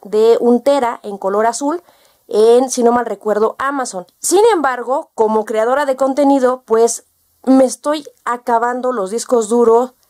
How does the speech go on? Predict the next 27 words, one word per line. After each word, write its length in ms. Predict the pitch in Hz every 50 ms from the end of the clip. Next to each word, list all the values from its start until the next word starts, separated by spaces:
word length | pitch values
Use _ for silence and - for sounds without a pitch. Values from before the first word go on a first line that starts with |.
| _ _ _ _ _ _
con 400 | - 226 226 233 247 262 254 -
la 180 | - 220 214 214
mayoría 480 | 220 214 214 202 208 208 202 226 240 240
de 80 | 269
los 200 | 262 240 214 196
videos. 500 | 185 196 196 185 226 240 240 254 269 254
Es 100 | 247 233
una 180 | 254 254 254 247
cantidad 320 | 240 226 196 208 208 214
impresionante 580 | 233 226 220 - 214 - 214 196 208 208 208 226
de 120 | 208 214
videos 420 | 190 185 190 190 208 214 220 220 -
que 100 | - 208
genero 460 | - 208 185 190 202 202 208 220 - -
a 100 | 190 196
lo 140 | 190 185 190
largo 320 | 202 202 202 208 220 226
del 160 | 233 233 262
año 320 | 277 254 226 233 254 285 - _ _ _ _ _ _ _
y 220 | - 277 285 294 -
además 500 | 240 233 233 226 220 226 226 226 233 233
por 240 | _ _ 220 214 208
el 100 | 196 190
tema 260 | - 202 202 202 196
de 80 | 185 196
la 120 | 190 190 190
calidad. 460 | - 220 220 226 240 240 294 294